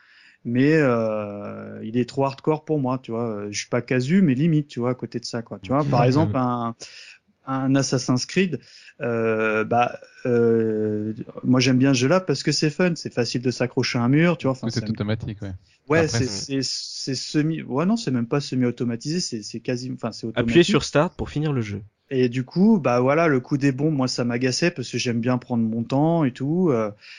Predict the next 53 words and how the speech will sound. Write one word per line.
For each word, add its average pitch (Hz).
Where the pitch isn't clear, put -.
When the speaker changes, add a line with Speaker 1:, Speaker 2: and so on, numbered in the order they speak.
Speaker 1:
et, 120
euh, 117
pa-, 117
pareil, 131
euh, 117
quand 113
il 120
fallait 123
aller 120
graffer, 127
bah 110
merde, 120
enfin 120
mince, 135
pardon, 120
t'a-, 131
t'arrives, 139
ah 151
j'ai 127
plus 131
de 123
bombes, 147
faut -
que 113
je 117
redescende 127
et 117
tout. 190
Tu 113
Speaker 3:
Mhm. 101
Speaker 1:
refais 131
le 131
tour, 151
machin. 156
Et 120
comme 165
en 143
plus 170
je 156
suis 131
extrêmement 135
mauvais 135
parce 113
que 117
j'arrivais 117
pas 123
à, 117
à, 117
à 117
faire -
faire 135
au 123
personnage 127